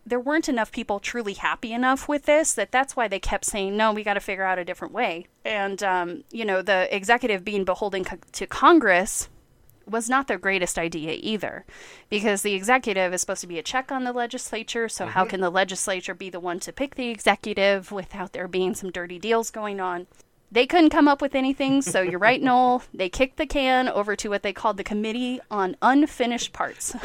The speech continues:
Speaker 1: <laughs> which is just hilarious to me. They are literally like, "Ugh, what do we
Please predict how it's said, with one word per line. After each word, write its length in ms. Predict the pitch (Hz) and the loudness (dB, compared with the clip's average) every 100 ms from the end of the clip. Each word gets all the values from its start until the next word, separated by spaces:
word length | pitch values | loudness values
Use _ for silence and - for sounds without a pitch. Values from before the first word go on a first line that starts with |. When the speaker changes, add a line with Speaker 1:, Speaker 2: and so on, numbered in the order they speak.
| - - - - 294 - 196 | -6 -6 -12 -8 -8 -8 -12
Speaker 1:
<laughs> 760 | 359 185 190 - - - 143 | -14 -14 -18 -18 -18 -18 -4
which 200 | 240 262 | 0 2
is 140 | 302 262 | 2 4
just 240 | 320 370 | 6 6
hilarious 640 | - 247 202 202 202 196 - | 4 2 4 6 6 6 2
to 80 | - | 0
me. 200 | 185 175 | 2 2
They 180 | 190 247 | 4 8
are 140 | 262 | 8
literally 440 | 226 220 233 226 220 | 8 6 4 4 4
like, 320 | 208 196 - | 4 4 4
"Ugh, 500 | 269 254 262 233 208 | 10 12 12 12 12
what 100 | 202 | 6
do 80 | 214 | 0
we 180 | 214 220 | 0 -6